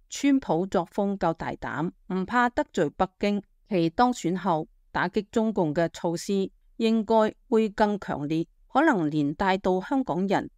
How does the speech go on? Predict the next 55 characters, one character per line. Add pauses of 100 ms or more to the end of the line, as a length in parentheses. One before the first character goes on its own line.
(100)
爭
取
民 (100)
主 (100)
自
由
嘅
部
分。 (460)
許
智
峰
亦
估
計， (240)
川
普
上
台
後， (140)
美
國
可
能
會
關
閉
香
港 (180)
駐
美
經
貿
辦。 (220)
由
於
川
普 (160)
早
前
曾
表
示， (240)
上
任
後
要
提
高
對
中
國
嘅
關
稅，